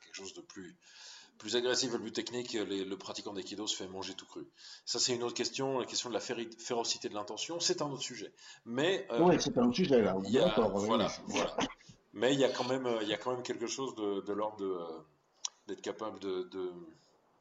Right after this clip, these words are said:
Speaker 1: de, ouais, je pense qu'on est vraiment, on a vraiment ça dans la nature humaine qui fait partie de nous,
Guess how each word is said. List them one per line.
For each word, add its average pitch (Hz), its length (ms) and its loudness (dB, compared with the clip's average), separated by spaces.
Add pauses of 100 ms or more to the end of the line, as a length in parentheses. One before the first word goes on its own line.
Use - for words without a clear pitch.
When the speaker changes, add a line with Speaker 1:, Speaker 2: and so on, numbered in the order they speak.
(560)
Speaker 1:
de, 107 140 -4
ouais, 117 180 4
je 120 100 2
pense 139 200 -4
qu'on 120 120 -4
est 113 60 -2
vraiment, 110 460 -2
on 110 100 -8
a 110 80 -2
vraiment 113 320 -2
ça 123 320 4
dans 113 160 -2
la 117 160 -4
nature 113 220 -8
humaine 110 220 -8
qui - 80 -12
fait 104 100 -8
partie 101 280 -8
de 104 60 -12
nous, 117 240 -10